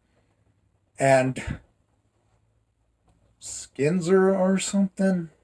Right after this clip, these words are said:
I don't know. It's, it's basically torture porn. <laughs> That whole shit. I, I forget what the hell she <laughs> does to her. But eventually,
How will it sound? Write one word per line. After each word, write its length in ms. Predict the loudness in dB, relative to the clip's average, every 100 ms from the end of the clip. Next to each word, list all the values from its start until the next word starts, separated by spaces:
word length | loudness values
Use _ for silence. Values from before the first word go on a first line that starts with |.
| _
I 200 | -8 -2
don't 240 | 0 0 -2
know. 260 | -4 -4 -8 _ _ _ _ _ _ _
It's, 140 | -4 2
it's 240 | 2 4
basically 520 | 4 4 2 0 -2
torture 380 | -2 -4 -4 -10
porn. 420 | -12 -8 -8 -8 -14
<laughs> 40 | -18 _ _ _ _ _ _ _ _ _
That 260 | -2 0 2
whole 200 | 0 0
shit. 420 | -2 0 0 -2 -18 _ _ _ _ _ _ _ _ _ _ _ _ _ _ _ _ _ _ _ _
I, 360 | -2 0 4 2
I 40 |
forget 420 | 0 -8 -6 -4
what 200 | -4 -6
the 80 | -6
hell 220 | -4 -4
she 160 | -4 -8
<laughs> 0 |
does 440 | -10 -6 0 0
to 260 | 0 2 2 2
her. 180 | -2 -4 _ _ _ _ -20 -20 -20 _ _
But 220 | 2 2
eventually, 1000 | 2 -4 2 4 4 2 -2 0 -4 -8